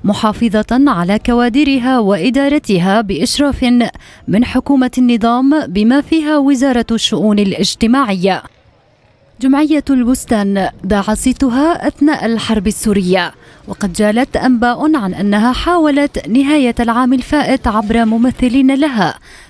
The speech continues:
تجنيد الشبان والرجال في سوريا برواتب مالية مغرية تصل إلى ثلاثمائة وخمسين دولارا أمريكياً شهرياً.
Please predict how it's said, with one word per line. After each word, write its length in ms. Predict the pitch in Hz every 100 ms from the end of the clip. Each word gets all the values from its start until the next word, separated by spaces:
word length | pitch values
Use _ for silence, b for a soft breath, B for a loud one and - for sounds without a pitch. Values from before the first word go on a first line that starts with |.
| -
تجنيد 360 | 175 196 196
الشبان 640 | 196 - 202 180 277 269 254
والرجال 760 | 226 262 254 214 240 220 214
في 200 | 202 294
سوريا 560 | 254 277 262 233 220 220 b b b -
برواتب 680 | 170 170 208 254 285 277
مالية 520 | 262 254 247 262 247 247
مغرية 600 | 269 311 208 185 196 202 b b -
تصل 340 | 160 190 254 262
إلى 360 | 294 240 254
ثلاثمائة 920 | 247 240 247 262 247 247 233 240 254
وخمسين 960 | 269 185 165 - 233 220 269 262 247 220
دولارا 560 | 240 254 247 240 240 208 - -
أمريكياً 1000 | 277 247 254 233 233 185 214 214 208 - -
شهرياً. 640 | - 262 185 165 190 190